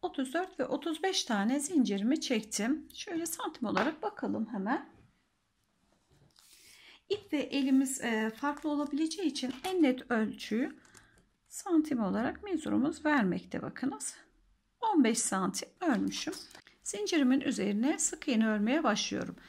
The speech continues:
Birinci değil, ikinci zincirin içerisine sık iğnemi örüyorum.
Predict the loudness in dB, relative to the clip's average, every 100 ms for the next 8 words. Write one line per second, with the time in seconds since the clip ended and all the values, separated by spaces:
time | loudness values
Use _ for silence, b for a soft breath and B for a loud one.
0 | B B B -2 0 -2 0 0 0 0
1 | -4 -14 -6 -4 6 6 6 0 -2 0
2 | 0 -2 -2 -2 -2 -2 -2 -2 0 -2
3 | -4 -10 -10 -2 0 2 2 0 0 -4
4 | -8 -14